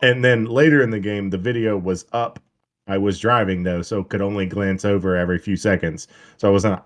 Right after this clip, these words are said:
actively watching. Um, but I was listening at this point, and the announcers, I, I can only go on the tone of the announcers. Uh, they're, they're, are painting the picture of the game.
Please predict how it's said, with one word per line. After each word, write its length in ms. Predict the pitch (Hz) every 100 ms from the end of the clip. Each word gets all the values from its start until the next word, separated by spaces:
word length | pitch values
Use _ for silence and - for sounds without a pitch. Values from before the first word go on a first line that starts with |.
| 123
actively 440 | 120 117 92 95
watching. 540 | 85 85 - 87 82 - _ _ _ _ _ _ _ -
Um, 500 | 107 104 95 85 85 _ _ _ _ _ _ _ _ _ _ -
but 480 | 92 139 110 - _ _ _ _
I 140 | 123 117
was 200 | 113 98
listening 380 | 190 185 143 107
at 100 | -
this 140 | 175
point, 320 | - 101 82 -
and 380 | 117 110 117 - _ _ _ _ _ _ -
the 200 | 113 107
announcers, 800 | 120 220 220 127 98 95 - _ _ -
I, 220 | 117 147
I 40 | 160
can 160 | 226
only 180 | 196 151
go 220 | 131 127
on 140 | 120 110
the 100 | 98
tone 360 | - 123 113
of 120 | 101
the 140 | 87 90
announcers. 640 | 98 147 120 82 71 - _ _ _ _ _ _
Uh, 80 | - - 113 -
they're, 460 | 110 123 131 120 110
they're, 680 | 107 135 156 151 135 131 - _ -
are 140 | 110 -
painting 440 | - 143 131 110
the 60 | 95
picture 340 | 151 139 117
of 100 | 92
the 60 | 90
game. 320 | 131 110